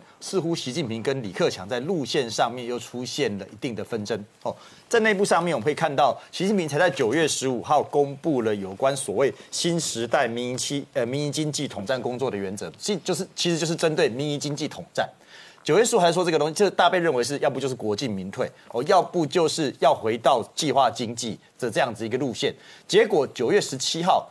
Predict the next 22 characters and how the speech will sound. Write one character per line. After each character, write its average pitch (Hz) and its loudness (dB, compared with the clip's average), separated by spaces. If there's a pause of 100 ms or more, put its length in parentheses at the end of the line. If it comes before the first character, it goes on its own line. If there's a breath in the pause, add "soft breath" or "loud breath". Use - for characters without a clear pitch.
(100)
李 117 -6
克 196 4
强 110 -4
又 147 2
在 147 2
国 117 -6
务 143 -2
院 143 2
会 131 0
议 - -4
上 127 0
面 127 -2
打 123 4
脸 135 2
习 104 -4
近 135 -2
平， - -12 (320 loud breath)
好， 185 2 (140 loud breath)
又 208 6
强 135 0
调 139 4
说 143 4